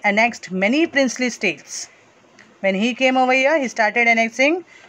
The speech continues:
many princely states on different grounds, on various grounds.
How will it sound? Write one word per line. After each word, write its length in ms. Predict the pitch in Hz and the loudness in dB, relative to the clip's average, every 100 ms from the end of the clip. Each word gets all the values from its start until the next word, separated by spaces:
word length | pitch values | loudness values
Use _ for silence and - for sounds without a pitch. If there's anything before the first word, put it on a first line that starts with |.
| _ - | _ -8
many 360 | 196 208 277 339 | -2 0 2 0
princely 500 | - 233 220 - 254 | -2 -2 -2 -2 -4
states 400 | - 208 151 139 | -2 -4 -4 -2
on 240 | 208 226 214 _ | 0 0 -4 _
different 400 | 202 269 311 285 | -6 -2 0 -2
grounds, 540 | 185 175 147 143 - - _ _ _ _ - - | 0 0 -2 -10 -18 -20 _ _ _ _ -20 -2
on 180 | 202 214 | 2 2
various 460 | 214 262 277 285 196 | 2 -2 -2 -2 -2
grounds. 560 | 180 170 139 127 - | 0 0 -2 -10 -16